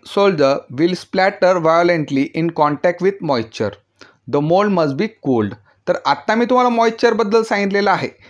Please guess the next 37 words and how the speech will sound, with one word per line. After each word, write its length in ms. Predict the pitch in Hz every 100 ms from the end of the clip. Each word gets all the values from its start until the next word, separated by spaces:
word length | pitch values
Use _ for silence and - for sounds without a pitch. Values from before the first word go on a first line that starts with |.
| _ -
की 100 | 220
मॉइश्चरबरोबर 840 | 185 156 160 165 233 233 240 220 214
जेव्हा 180 | 226 220
सो-, 360 | 220 202 202 - _
सोल्डर 400 | - 190 190 220
जो 140 | 214 220
असतो 360 | 208 - 156 151
तो 60 | 165
कॉन्टॅक्टमध्ये 680 | 170 165 170 214 214 214 202
आल्यानंतर 440 | 190 190 180 185
काय 180 | 185 196
होतो? 220 | 156 185 294 - _ _ _ - _ _ -
तो 120 | 214
स्प्लॅटर 540 | 214 - 165 170 196 180
करतो. 380 | 151 123 123
तर 140 | 113 156
आपण 320 | 143 180 180
त्याला 240 | 180 175
काय 180 | 180 185
करतो? 260 | 185 180 208
आपण 400 | 190 185 208 175
must 160 | 175 175
be 100 | 202 -
cooled 260 | 185 208 220
नाही 180 | 214 196
करत, 380 | 156 156 202 - _ -
तिथं 180 | 165 208 -
प्रीहीट 460 | 202 214 160 185 -
करतो. 440 | 139 113 113 110 -
म्हणून 340 | 131 151 196
हे 140 | 180 185
स्टेटमेंट 520 | - 170 165 190 196
जे 60 | 185
होतं 360 | 151 165 180
ते 100 | 214
रॉंग 380 | 190 139 143 139
होतं. 280 | 131 165